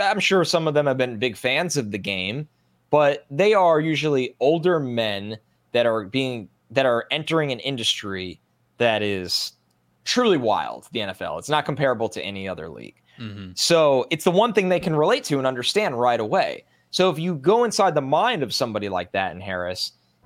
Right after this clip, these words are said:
Speaker 1: you're thinking, "Okay, I gotta get this right." And I c-, there's no, like, zigzagging around it or shortcuts, or I have to take the most direct route, the highest probability. Remember, this is an investor, a guy that plays numbers and money and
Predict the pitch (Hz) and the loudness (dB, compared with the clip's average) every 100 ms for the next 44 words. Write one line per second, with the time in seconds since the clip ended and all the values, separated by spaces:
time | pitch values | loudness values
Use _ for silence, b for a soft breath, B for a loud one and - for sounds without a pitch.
0 | _ _ _ 143 156 151 190 185 143 120 | _ _ _ 0 2 2 0 0 0 -2
1 | 113 - 135 - 110 98 87 98 _ _ | -2 0 0 2 0 0 -4 -8 _ _
2 | _ _ _ _ _ _ _ - 160 196 | _ _ _ _ _ _ _ 0 2 2
3 | 165 127 151 147 120 117 107 107 156 190 | 2 0 -2 -2 -2 0 0 2 0 -6
4 | _ _ _ _ 139 139 131 - - 180 | _ _ _ _ -4 0 0 -2 -4 -2
5 | 147 220 208 160 _ - 135 117 127 170 | 0 0 0 -4 _ -8 -6 -2 0 0
6 | 139 151 139 139 131 117 120 127 127 127 | 2 2 2 0 0 0 0 -2 0 0
7 | 117 98 - 165 151 135 - 135 127 120 | 0 -2 0 2 2 0 0 2 4 0
8 | - - 123 113 104 - 190 196 160 185 | -4 -6 -4 -2 0 0 0 0 -2 -2
9 | 143 147 127 - 113 101 131 - 117 123 | 0 -2 -2 -4 -6 -2 -2 -4 -4 -2
10 | 107 - 120 104 - 165 180 - - - | -2 -4 -8 -4 0 0 0 -4 -6 0
11 | 147 143 131 104 107 135 117 92 104 139 | 0 0 -2 -6 -2 0 0 -4 -4 -2
12 | 156 160 185 202 185 165 233 - 123 87 | -2 -2 0 0 0 2 0 0 -6 -6
13 | 98 113 123 - 147 143 151 160 175 151 | -2 -2 -2 0 0 0 0 0 2 2
14 | 117 95 95 104 110 135 156 123 95 95 | 0 -2 -8 -10 -4 -2 0 -2 -4 -6
15 | 95 | -8